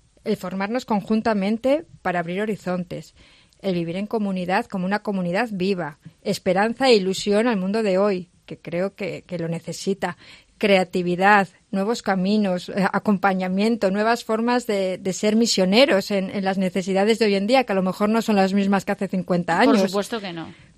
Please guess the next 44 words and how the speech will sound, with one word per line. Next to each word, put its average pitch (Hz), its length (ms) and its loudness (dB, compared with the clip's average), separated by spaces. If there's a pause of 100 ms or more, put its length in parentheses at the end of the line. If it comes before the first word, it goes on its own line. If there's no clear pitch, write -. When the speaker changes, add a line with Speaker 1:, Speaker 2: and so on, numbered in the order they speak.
(120)
Speaker 1:
Pero 190 320 6
que 185 140 2
son 240 240 4
muchas 240 420 2
y 214 60 2
necesarias. 196 720 0
Speaker 2:
Ujú. 196 320 -12
Speaker 1:
Dar 226 160 6
un 285 80 0
poco 269 260 4
de 208 120 2
luz 240 260 0
en 202 100 -2
tanta 214 640 -2
oscuridad 185 720 -6
o 214 60 -4
tanta 196 240 -2
confusión 196 480 -4
como, 180 540 -4
como 185 260 4
tenemos 190 400 0
Speaker 2:
Mucho - 120 0
Speaker 1:
en - 60 2
los 285 80 4
Speaker 2:
pesimismo 226 300 4 (200)
Speaker 1:
distintos, 190 140 2
Speaker 2:
también, 196 260 2 (100)
Speaker 1:
sí, - 20 -6
en 208 60 0
Speaker 2:
¿no? 233 60 2
Speaker 1:
los 302 80 -2
distintos 226 380 0
ámbitos 233 400 2
que 214 100 -2
nos 190 120 -2
movemos. 196 380 -4
Está 185 180 -4
todo 240 180 0
muy 180 180 2
revuelto. 165 440 -6 (220)
Speaker 2:
Mm. 202 140 -8 (300)
Speaker 1:
Ser - 280 2
alguien 233 260 4
también, 214 400 0